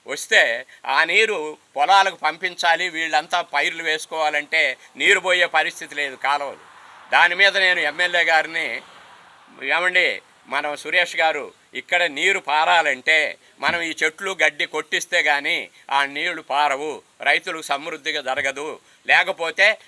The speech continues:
ఇప్పుడున్న నీరు నాలుగు వేల ఎకరానికి సరిపోతుంది. అది కానీ మనం ఇప్పుడు చెట్లు కొట్టించకుండా గడ్డి శుభ్రంగా కానీ జేసీబీలతో పని చేయించకపోతే అది, ఆ, ఆ నీరు పారదు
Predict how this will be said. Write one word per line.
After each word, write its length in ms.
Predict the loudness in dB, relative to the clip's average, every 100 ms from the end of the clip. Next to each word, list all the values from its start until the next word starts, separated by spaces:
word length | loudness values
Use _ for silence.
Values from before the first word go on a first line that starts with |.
| _
ఇప్పుడున్న 480 | -16 -8 -6 -2 -2
నీరు 280 | 0 -2 -2
నాలుగు 340 | -2 -2 0
వేల 200 | 0 2
ఎకరానికి 440 | 0 0 -2 -2
సరిపోతుంది. 840 | -6 -8 -8 -8 -10 -10 -6 -6 -8 -18 -10 0
అది 220 | 0 4
కానీ 200 | 2 2
మనం 280 | 0 -2 -4
ఇప్పుడు 420 | -8 -10 -8 -10 _ _
చెట్లు 240 | -4 -4 -6
కొట్టించకుండా 760 | -6 -4 -6 -8 -8 -6 0 0
గడ్డి 340 | 0 -2 -2
శుభ్రంగా 500 | -8 -8 -4 -2 0
కానీ 260 | 0 -2 0
జేసీబీలతో 680 | -2 -2 -4 -8 -8 -8
పని 260 | -6 -6 -2
చేయించకపోతే 840 | -4 -4 -8 -10 -10 -2 0 -2 -8 -20 -8 -2
అది, 360 | 0 2 0 -4 _ _ _ _ _ -10
ఆ, 220 | -8 -8 -12 -4
ఆ 100 | -2
నీరు 260 | 0 -4
పారదు 640 | -2 0 0 -2 -6 -8